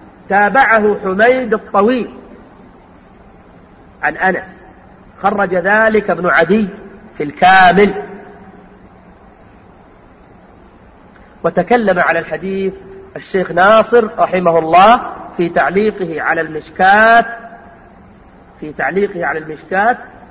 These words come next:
وصححه بشاهده من حديث ابن عباس المتقدم، صححه بشاهده من حديث ابن عباس المتقدم.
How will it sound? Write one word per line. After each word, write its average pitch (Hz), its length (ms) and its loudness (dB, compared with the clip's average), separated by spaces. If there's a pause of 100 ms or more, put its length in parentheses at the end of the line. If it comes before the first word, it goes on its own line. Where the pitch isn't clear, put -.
(160)
وصححه 190 720 -4 (840)
بشاهده 185 380 -4 (2000)
من 175 200 -6
حديث 170 220 -2
ابن 175 140 -6
عباس 120 540 -4 (460)
المتقدم، 156 680 0 (840)
صححه 175 600 0
بشاهده 170 540 -6
من 165 200 -10
حديث 165 220 -8
ابن 156 120 -12
عباس 156 540 -2 (600)
المتقدم. 160 680 -4